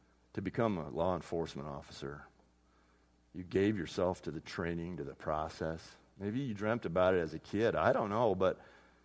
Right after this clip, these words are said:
there came a time when it was swearing-in day. That must have been an amazing day.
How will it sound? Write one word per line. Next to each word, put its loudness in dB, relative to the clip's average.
there 6
came 0
a 2
time 6
when 0
it -2
was -2
swearing-in 0
day. -2
That -8
must -8
have -6
been 0
an -6
amazing -8
day. -14